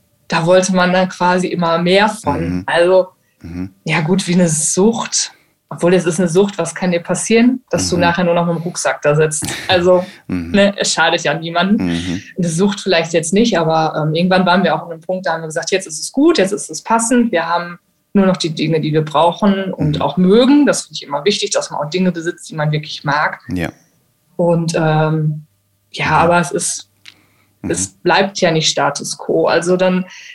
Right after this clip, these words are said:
Speaker 1: das Kind wächst, dann sind die Kleid-, dann ist die Kleidung zu klein, dann änderst du vielleicht Interessen oder hast ein neues Pro-, äh, Projekt, dann kommen wieder Dinge hinzu, dann mistest du wieder Dinge aus.
Speaker 2: Mhm.
Speaker 1: Aber es ist nicht mehr die Masse,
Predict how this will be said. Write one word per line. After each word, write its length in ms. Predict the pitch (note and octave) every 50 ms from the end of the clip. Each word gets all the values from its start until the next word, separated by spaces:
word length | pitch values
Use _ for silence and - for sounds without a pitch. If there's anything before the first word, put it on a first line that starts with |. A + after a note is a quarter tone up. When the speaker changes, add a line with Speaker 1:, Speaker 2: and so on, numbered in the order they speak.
| - _ -
Speaker 1:
das 360 | G#3+ G#3 G3+ - - - -
Kind 440 | - G3+ G#3 G#3 G#3+ G#3+ - - -
wächst, 520 | F#3 F#3 F#3+ G3 G3 - - - - - -
dann 160 | G3+ G3 G3+
sind 160 | G3 G3+ G3+
die 100 | A3+ A3
Kleid-, 380 | - - G#3 F#3+ F#3 F#3+ F#3+ G3
dann 200 | G3+ F#3 G3+ F#3
ist 100 | G3+ G3 -
die 80 | A#3
Kleidung 360 | A#3 - C3+ D3+ D#3+ F3 E3+
zu 180 | D#3 - F#3+ G3
klein, 580 | - - - E3 D3+ D3+ D3+ E3 E3 D#3+ D#3+ F3
dann 200 | F#3 F#3+ F#3 F#3
änderst 420 | - - G#3+ G#3+ G#3+ G#3 G#3 -
du 60 | - G3+
vielleicht 320 | G3+ - G#3+ G#3+ G#3 -
Interessen 720 | - G3+ G#3+ A3+ - A#3 A#3 A3+ C#3 D3 - - - F#3+
oder 140 | E3+ F3 F3+
hast 180 | F#3 F#3 - -
ein 40 | G#3
neues 240 | F#3+ G3 G3+ G3
Pro-, 180 | - - - - -
äh, 220 | F#3 F3+ F3+ F3+ F3
Projekt, 680 | - - A3 G3+ E3 D#3+ E3 E3 - - - - - -
dann 120 | E3 D#3+
kommen 200 | D#3+ G3 G3 G3
wieder 180 | G3+ G3+ G3 F#3+
Dinge 240 | F#3+ F#3+ G3 G3
hinzu, 460 | G3+ G#3 G3+ G3+ - - E3+ E3+ F3+ F3+
dann 180 | E3 D#3+ E3
mistest 400 | E3+ F3 E3 - - D3+ - -
du 60 | F3 F#3 _ _ _ _ _ _ -
wieder 280 | G3 G3+ G#3 G3+ G3
Dinge 340 | G3 G3 G3 G3+ G3+ - -
aus. 340 | D3 D#3 E3+ F3 E3 - - _ - - - - - -
Speaker 2:
Mhm. 240 | G2 D#2+ D#2+ F#2 G2
Speaker 1:
Aber 140 | - F3 F#3
es 100 | F3 -
ist 160 | G3 F3+ -
nicht 140 | G3+ F3+ E3+
mehr 120 | F#3 F3
die 100 | D#3+ E3
Masse, 460 | D#3+ D#3+ D#3+ E3 - - - - D3+